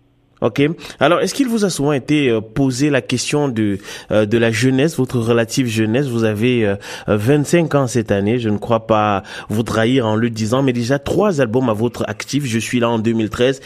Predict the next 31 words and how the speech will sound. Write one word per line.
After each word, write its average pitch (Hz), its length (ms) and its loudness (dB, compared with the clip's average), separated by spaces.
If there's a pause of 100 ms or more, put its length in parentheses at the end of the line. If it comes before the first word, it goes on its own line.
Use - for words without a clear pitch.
(220)
Histoire 160 440 2
vraie 123 160 0
en 123 100 2
deux 117 160 2
mille 120 180 -2
seize 120 280 -2
et 107 40 -2
puis, 117 360 -2
euh, 101 100 -2
c'est 131 240 2
celui-ci, 127 560 -2 (260)
Live 120 440 2
à 117 80 2
la 110 100 0
Place 113 220 0
des 104 200 0
Arts 117 140 0
en 104 80 0
deux 110 260 0
mille 113 220 0
dix-sept. 104 640 -2
Ça 113 140 -2
fait 151 120 2
beaucoup 127 360 0
pour 117 240 0
une 120 120 0
personne 113 300 0
aussi 104 220 -2
jeune 98 180 -2
que - 80 -6
vous. 85 240 -4